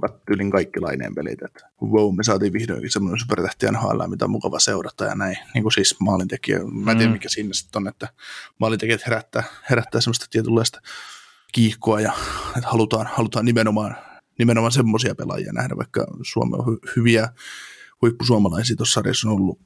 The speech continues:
Speaker 1: ollut tähänkin asti todella paljon. Ja, mut tietysti se on, että, että harvemmin meiltä on tullut sellaisia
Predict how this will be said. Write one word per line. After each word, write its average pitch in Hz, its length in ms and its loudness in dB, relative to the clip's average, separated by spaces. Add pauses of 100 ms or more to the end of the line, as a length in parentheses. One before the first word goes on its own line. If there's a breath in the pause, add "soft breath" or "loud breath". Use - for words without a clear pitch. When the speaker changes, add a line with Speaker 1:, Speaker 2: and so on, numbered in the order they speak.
Speaker 1:
ollut 104 300 -4
tähänkin 120 320 2
asti - 260 0 (320 loud breath)
todella 107 320 2
paljon. 104 400 2
Ja, - 120 -2 (340 soft breath)
mut 147 120 2
tietysti 127 400 2
se - 160 2
on, 127 200 4
että, 120 180 -2 (540)
että - 180 -6
harvemmin 123 440 4
meiltä 120 260 4
on 120 100 4
tullut 120 260 2
sellaisia 95 460 -6